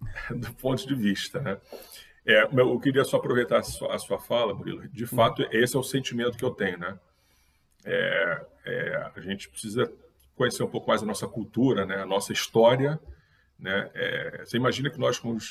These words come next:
como, como pessoas, né? Se apagarem nossa memória, né? Tivemos algum tipo de doença que a gente perca a nossa memória, a gente é quem?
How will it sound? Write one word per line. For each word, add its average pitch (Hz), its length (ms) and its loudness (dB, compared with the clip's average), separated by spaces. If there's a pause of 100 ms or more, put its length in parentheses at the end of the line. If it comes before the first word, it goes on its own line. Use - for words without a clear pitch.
(140)
como, 110 460 -4
como - 180 -12
pessoas, 110 600 4
né? 98 160 -2
Se - 180 -6
apagarem 151 400 4
nossa 127 220 0
memória, 101 420 2 (400)
né? 92 100 -10
Tivemos 107 320 -2
algum 107 360 -2 (240)
tipo - 240 -8
de 101 160 -6
doença 101 340 -2
que - 80 -8
a 98 40 -4
gente - 200 -16 (500)
perca 127 260 4
a - 20 2
nossa 110 180 0
memória, 123 320 4
a - 20 0
gente 156 300 -4
é 175 40 -2
quem? 104 380 -2